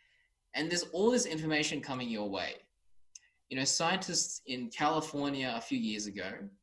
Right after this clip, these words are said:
defined as just how much information we take in every day in our brains,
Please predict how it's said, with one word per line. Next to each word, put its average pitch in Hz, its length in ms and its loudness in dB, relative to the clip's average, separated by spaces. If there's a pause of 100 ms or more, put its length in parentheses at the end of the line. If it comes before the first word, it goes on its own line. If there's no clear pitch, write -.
(320)
defined 156 400 2
as 147 80 4
just 196 260 2
how 160 140 2
much 160 140 2
information 131 540 -2
we 120 80 -4
take 117 320 -4
in 104 140 -6
every 98 240 -6
day 85 360 -6
in 98 80 -8
our 90 180 -6
brains, - 540 -10